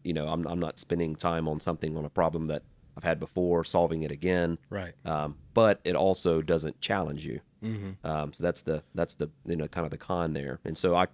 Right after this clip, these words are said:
Speaker 1: try to constantly put myself in challenging situations, like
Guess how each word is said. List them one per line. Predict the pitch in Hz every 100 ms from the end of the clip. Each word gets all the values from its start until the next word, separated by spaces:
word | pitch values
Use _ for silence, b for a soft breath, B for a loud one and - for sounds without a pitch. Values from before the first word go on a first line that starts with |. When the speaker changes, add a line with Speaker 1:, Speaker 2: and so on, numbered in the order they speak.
| _ -
Speaker 1:
try | 107
to | 90 - -
constantly | 107 98 92 85
put | - -
myself | 85 82 85 82
in | 82 80 76
challenging | - 92 87 82 80 78
situations, | 82 - 85 78 76 80
like | 76 73